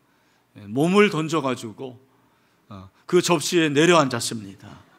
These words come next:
<laughs> 그 나중에 예배가 끝난 후에 어른들이 "너 왜 그랬냐?" 그랬더니, 예,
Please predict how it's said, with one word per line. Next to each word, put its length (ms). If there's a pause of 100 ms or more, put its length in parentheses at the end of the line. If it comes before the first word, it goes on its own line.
(340)
<laughs> 1800
그 80
나중에 800
예배가 380
끝난 420
후에 160
어른들이 720 (220)
"너 240
왜 140
그랬냐?" 400
그랬더니, 500
예, 460